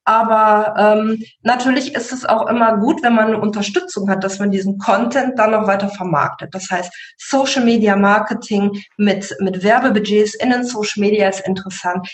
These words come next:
Influencer Marketing ist für uns sehr spannend. Also wir sprechen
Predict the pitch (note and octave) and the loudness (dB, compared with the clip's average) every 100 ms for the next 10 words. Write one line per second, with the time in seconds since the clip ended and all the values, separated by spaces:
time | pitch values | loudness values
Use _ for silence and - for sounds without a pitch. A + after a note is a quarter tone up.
0 | - - D4 - A#3+ A3 G#3 G#3 E3+ E3+ | -8 -2 0 0 2 2 2 0 -2 -2
1 | E3+ F3 - - F3 E3+ F3 - - F3 | -4 -6 -10 -14 -10 -10 -10 -12 -8 -6
2 | F#3+ F3+ E3 - F3+ F#3 G#3 B3 - - | -4 -4 -6 -4 -4 -2 -2 -4 -8 -14
3 | - G3+ G#3 A3+ B3 - G#3 A3+ A#3 A3 | -6 -4 -2 0 -2 0 -2 0 -2 -4